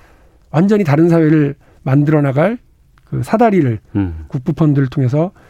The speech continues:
Speaker 1: 만들어 드리겠다. 이렇게 되면 우리 국민들 더 이상 이렇게 자신의 삶을 쥐어짜는 듯한 이런 느낌으로 살지 않으셔도 될 것 같고
Speaker 2: 네.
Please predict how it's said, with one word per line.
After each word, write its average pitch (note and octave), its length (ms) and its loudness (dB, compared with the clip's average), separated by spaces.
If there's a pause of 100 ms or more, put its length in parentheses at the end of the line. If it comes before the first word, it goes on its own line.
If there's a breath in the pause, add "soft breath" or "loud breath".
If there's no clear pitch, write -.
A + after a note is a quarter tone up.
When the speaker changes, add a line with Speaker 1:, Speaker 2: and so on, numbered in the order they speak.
(120 soft breath)
Speaker 1:
만들어 B2+ 320 0
드리겠다. B2 800 -4 (260 soft breath)
이렇게 F3+ 240 0
되면 E3+ 340 2 (120)
우리 D#3 140 0
국민들 D3+ 580 0 (380 soft breath)
더 C#3+ 120 0
이상 D3 180 0
이렇게 C3+ 260 -2 (340 soft breath)
자신의 D3+ 320 -2
삶을 E3 260 0
쥐어짜는 A#3+ 640 0
듯한 D#3+ 360 0
이런 C#3 200 0
느낌으로 C3 540 0
살지 F3 260 -2
않으셔도 B2+ 380 -2
될 A2 120 -4
것 - 180 -8
같고 G#3 380 -4
Speaker 2:
네. F#2+ 220 -2